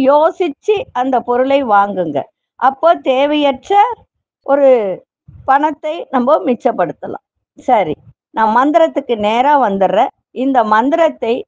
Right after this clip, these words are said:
தினமும் இருபத்தி ஏழு முறை சொல்லுங்க. குளிச்சுட்டு தான் சொல்லணும்.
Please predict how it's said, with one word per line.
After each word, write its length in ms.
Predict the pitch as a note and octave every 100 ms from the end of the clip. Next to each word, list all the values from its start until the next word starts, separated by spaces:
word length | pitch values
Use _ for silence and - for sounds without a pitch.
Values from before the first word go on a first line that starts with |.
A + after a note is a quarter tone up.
| -
தினமும் 640 | F#3 B3 D4+ F#4 E4 A#3 C#4+ -
இருபத்தி 480 | G#3+ C4+ F4 C#4+ E4 D#4
ஏழு 360 | D4 C#4 B3 A#3
முறை 240 | G3 C4+ D#4+
சொல்லுங்க. 420 | - F#3+ E3+ C#3 - _ _ - D#3 - _ _ _ _ _ _ _ -
குளிச்சுட்டு 520 | - B3+ C#4 D4+ B3 B3
தான் 240 | C#4 D4
சொல்லணும். 440 | C4 G3 F#3 C3+